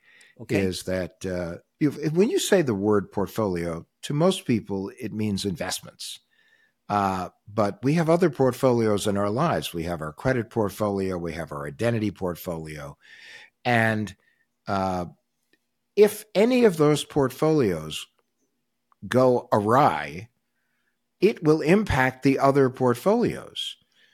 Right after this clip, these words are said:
Speaker 2: Now, you would hope that someone professional would manage your investment portfolio. But as
Speaker 1: Correct.
Speaker 2: consumers, we have to manage our credit and our identity because nobody knows what we do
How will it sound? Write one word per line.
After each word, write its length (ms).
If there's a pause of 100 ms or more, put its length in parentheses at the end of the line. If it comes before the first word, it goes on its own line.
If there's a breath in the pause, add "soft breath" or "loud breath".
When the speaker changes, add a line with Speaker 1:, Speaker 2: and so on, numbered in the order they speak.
Speaker 2:
Now, 260
you 160
would 140
hope 440
that 180
someone 380
professional 680
would 220
manage 480
your 420 (200)
investment 500
portfolio. 760 (460 soft breath)
But 100
as 120
Speaker 1:
Correct. 180
Speaker 2:
consumers, 640 (300 soft breath)
we 320
have 260
to 100
manage 420
our 140
credit 460
and 100
our 60
identity 560 (600)
because 260
nobody 340
knows 320
what 160
we 140
do 420